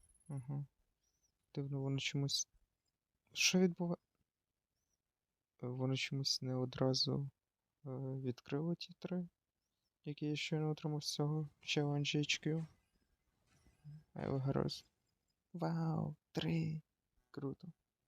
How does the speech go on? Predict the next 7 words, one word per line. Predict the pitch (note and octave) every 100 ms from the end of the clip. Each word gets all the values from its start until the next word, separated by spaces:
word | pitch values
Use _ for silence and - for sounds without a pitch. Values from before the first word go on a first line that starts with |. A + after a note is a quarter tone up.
| _ _ _ _ _ _ _ _ _ _ _
Так. | - - - - _ _ _ _ -
Е, | C3+ B2+ - _ _ _ _ _ _ _ _
а | C3+
з-, | C#3 - _ _ - - _ _ _
а | C#3
що | - D#3
це? | - - A#2+